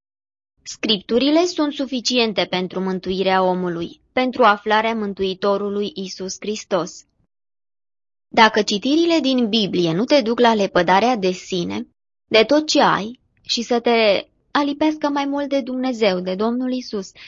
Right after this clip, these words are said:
de felul lui de a fi, e o lucrare zadarnică. Cine-și face timp pentru cercetarea cuvântului lui Dumnezeu, va primi binecuvântările adevărului.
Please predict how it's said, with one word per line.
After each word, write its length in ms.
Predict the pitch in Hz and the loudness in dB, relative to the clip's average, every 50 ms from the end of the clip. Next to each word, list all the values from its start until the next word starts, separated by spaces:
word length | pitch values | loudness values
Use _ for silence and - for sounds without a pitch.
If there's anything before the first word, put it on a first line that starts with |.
| - - - _ - | -20 -20 -20 _ 0
de 140 | 208 208 | 2 2
felul 340 | 214 208 240 269 294 320 311 | 4 4 4 4 4 4 4
lui 180 | 311 302 262 220 | 4 4 2 2
de 100 | 196 208 | 0 0
a 120 | 185 214 | 0 0
fi, 300 | 185 - - 208 247 262 _ _ _ _ _ _ _ _ _ _ _ _ | -2 -4 -4 -4 -4 -6 _ _ _ _ _ _ _ _ _ _ _ _
e 140 | - 269 311 | -2 0 2
o 100 | 330 330 | 2 2
lucrare 460 | 320 320 311 - 320 320 311 311 302 | 0 -2 -2 0 2 2 4 2 2
zadarnică. 840 | 285 294 277 262 247 277 247 208 185 180 180 185 - - 185 196 196 _ _ _ _ _ _ _ _ _ _ _ _ _ _ _ _ _ _ _ _ _ _ _ _ _ _ _ _ _ _ _ _ _ _ _ _ _ _ _ _ _ _ _ - | 2 0 -2 0 0 0 0 0 -2 -6 -8 -8 -8 -10 -10 -10 -12 _ _ _ _ _ _ _ _ _ _ _ _ _ _ _ _ _ _ _ _ _ _ _ _ _ _ _ _ _ _ _ _ _ _ _ _ _ _ _ _ _ _ _ -6
Cine-și 300 | - 240 240 220 208 - | -2 0 0 0 2 4
face 320 | - 208 226 226 254 233 | 4 4 4 4 2 -2
timp 440 | 220 - - 214 220 240 262 254 - - | -2 0 -2 0 0 -2 -4 -6 -6 -4
pentru 300 | - 185 180 185 - 175 | -4 -2 -2 -4 -6 -8
cercetarea 680 | - - 196 190 190 196 185 175 - 190 202 208 208 208 | -2 0 0 0 0 0 -2 0 2 2 2 2 2 0
cuvântului 680 | - - 185 180 208 214 220 - 233 226 233 233 214 202 | -2 -6 -6 -6 -6 -6 -4 -4 -2 0 0 0 0 0
lui 160 | 196 190 190 | 0 -2 -2
Dumnezeu, 600 | 180 190 196 190 180 185 185 214 226 240 254 254 - - - - _ | -4 -6 -6 -6 -6 -6 -4 -2 -2 -2 -2 -4 -8 -18 -20 -20 _
va 220 | - 262 302 311 311 | 2 2 4 4 2
primi 340 | 311 277 262 233 226 233 247 | 0 -4 -4 -2 -2 -4 -4
binecuvântările 920 | 214 240 220 214 208 202 - 202 185 202 190 190 185 208 202 196 196 190 190 | -4 -4 -4 -4 -4 -4 -6 -6 -6 -6 -6 -4 -2 -2 -2 -2 -2 -2 -2
adevărului. 880 | 190 190 190 180 196 202 190 196 185 180 180 175 170 165 165 175 180 | 0 -2 -2 -2 -4 -4 -2 -2 -4 -4 -4 -6 -8 -8 -8 -10 -12